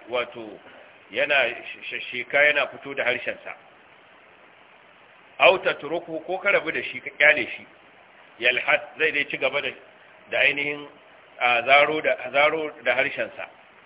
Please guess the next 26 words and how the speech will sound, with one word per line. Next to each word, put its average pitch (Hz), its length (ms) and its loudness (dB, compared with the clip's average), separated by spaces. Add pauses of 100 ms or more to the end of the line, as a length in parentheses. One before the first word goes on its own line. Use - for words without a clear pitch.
(960)
"Zalika 151 400 2
masalul 147 480 -4
qaumil 147 300 -2
ladina 127 300 -4
kazzabu 131 440 -6
bi 113 120 -8
ayatina." 107 520 -2 (280)
Allah 127 200 -2
ya 127 100 -2
ce 120 80 -12
wannan 135 280 -4
shine 135 260 -6
misalin 127 560 -2
mutanen 131 380 -6
da 117 80 -12
suka - 180 -14
karyata 123 420 -6
ayoyinmu. 107 460 -8 (1600)
"Zalika 143 400 4
masalul 143 520 -4
qaumil 151 320 -2
ladina 127 360 -4
kazzabu 151 580 -4
bi 117 100 -6
ayatina, 117 640 0 (140)
faqsusil 151 580 -4